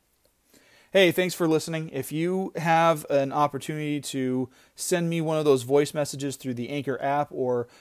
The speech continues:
through the, uh, podcast website, anchor dot F M slash quarantined Christian, please do so. I'd love to hear your questions or comments. I'd love to pray with you if you have any prayer requests or praises. Other than that, I will be back next time,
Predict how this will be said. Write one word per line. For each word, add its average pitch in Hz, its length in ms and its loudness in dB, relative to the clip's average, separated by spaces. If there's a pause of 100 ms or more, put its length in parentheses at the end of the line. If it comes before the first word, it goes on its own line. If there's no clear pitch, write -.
(100)
through 175 280 0
the, 151 280 0
uh, 127 120 4
podcast 143 560 0
website, 143 460 2
anchor 131 260 -4
dot 127 260 0
F 135 240 -4
M 139 340 -4 (220)
slash 135 580 0
quarantined 135 640 -8
Christian, 143 540 -8 (320)
please 214 260 0
do 165 160 0
so. 175 240 6
I'd 135 140 6
love 139 160 6
to 139 60 -2
hear 143 140 -2
your 131 120 0
questions 139 420 0
or 120 60 -10
comments. 151 500 -2
I'd 127 220 0
love 135 220 2
to 123 60 -14
pray 151 220 -2
with 151 160 -2
you 151 320 0 (240)
if 117 100 -8
you 139 100 0
have 135 100 0
any 135 100 -4
prayer 131 220 -2
requests 123 320 -6
or 117 180 -8
praises. 123 640 -4 (460)
Other 165 180 4
than 165 140 -2
that, 170 340 0
I 139 140 0
will 143 120 2
be 139 120 0
back 147 340 6
next 147 240 -2
time, 165 380 -2